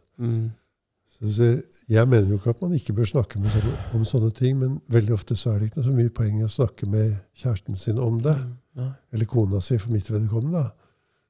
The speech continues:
Speaker 2: Det som er lurt, er å prøve å finne ut av det, og gå for seg selv og finne ut av det. Altså, undersøke det, se på det, dele det sammen med noen man stoler på, men som man ikke har den relasjonen med.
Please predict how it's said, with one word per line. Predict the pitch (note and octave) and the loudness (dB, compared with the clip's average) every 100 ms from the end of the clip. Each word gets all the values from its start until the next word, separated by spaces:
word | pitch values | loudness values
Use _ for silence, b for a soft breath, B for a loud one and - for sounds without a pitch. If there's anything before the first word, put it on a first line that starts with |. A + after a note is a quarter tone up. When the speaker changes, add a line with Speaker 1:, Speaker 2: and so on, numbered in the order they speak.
| _ - | _ -4
Speaker 2:
Det | G2+ | -4
som | - A#2 | 0 0
er | A2+ | 2
lurt, | A2 A#2+ | 0 -2
er | D3+ C3 | -2 -2
å | |
prøve | A#2 A#2 A2 | -2 -2 0
å | A#2 B2+ _ _ _ _ _ | -4 -6 _ _ _ _ _
finne | - A#2+ G#2 F#2 | 0 2 2 0
ut | F#2 | -4
av | G2 | -4
det, | A2+ | -4
og | E3 - G2+ | -8 -12 -10
gå | G2 | -8
for | G2 | -2
seg | G#2+ G#2 | -2 -2
selv | A2 G#2+ A#2 | -2 -2 -2
og | |
finne | - G#2 G#2 | -2 0 0
ut | G2+ G2+ | -2 -4
av | G2 | -4
det. | G#2 G#2 G2+ _ _ _ _ - | -2 -4 -6 _ _ _ _ -10
Altså, | G#2 A2 G#2 G2 _ _ | -2 0 0 -4 _ _
undersøke | A#2+ G#2+ G2 - G2+ G2 - | 0 2 2 2 0 0 -2
det, | G#2 | -2
se | G2 - G#2 | 0 -2 -4
på | - G#2+ | -4 -8
det, | G2 G#2+ G#2 G#2 | -4 -2 -2 0
dele | A2 G#2 F#2+ G2 | 2 4 2 -2
det | G#2 G2+ G2+ - _ _ _ _ | -2 -2 -4 -8 _ _ _ _
sammen | - A#2+ G#2 A2+ | -4 0 0 2
med | |
noen | A2 G2+ | 2 2
man | G#2 G#2 | 2 0
stoler | A2 G2 | 0 0
på, | F#2 G#2 | 0 0
men | G#2+ | 0
som | - A#2 | 0 -2
man | B2 | -2
ikke | - - | -2 -2
har | F#2 G2+ | 0 0
den | G#2 | 0
relasjonen | G#2 G#2 F#2 G2+ G#2+ B2+ | 0 0 -2 -2 0 0
med. | F#3 | 0